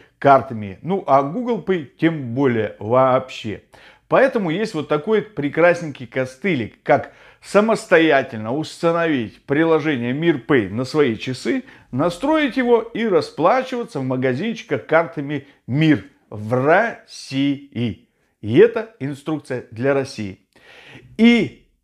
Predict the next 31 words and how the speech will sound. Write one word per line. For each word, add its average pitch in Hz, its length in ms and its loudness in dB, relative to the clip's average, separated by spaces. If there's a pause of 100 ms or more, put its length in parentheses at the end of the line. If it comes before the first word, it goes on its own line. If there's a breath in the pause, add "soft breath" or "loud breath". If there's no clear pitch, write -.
(220)
моя 226 460 2
инструкция, 113 720 -6
которую 160 360 2
вы 175 300 -2
увидите 135 440 -4
далее, 123 400 0
она 196 280 -2
основана 214 520 -2
или 131 240 -2
снята 190 400 -2
на 131 120 -4
часах 160 420 -2
Galaxy 151 440 -2
Watch 180 200 0 (360 soft breath)
четыре. 208 640 -2
Не 127 200 -4
переживайте. 151 880 -2 (480 soft breath)
Всё 233 580 2 (280)
одинаково, 139 800 0
абсолютно, 208 1040 0 (140)
кроме 254 500 2
одной 139 520 -2
вещи. 120 440 -6 (260 soft breath)
Параметры 202 480 4
разработчика, 226 560 -4
которые 151 400 -2
вам 143 200 0
в - 80 -16
процессе 143 400 -6
придётся 160 360 -2
включать, 220 520 -2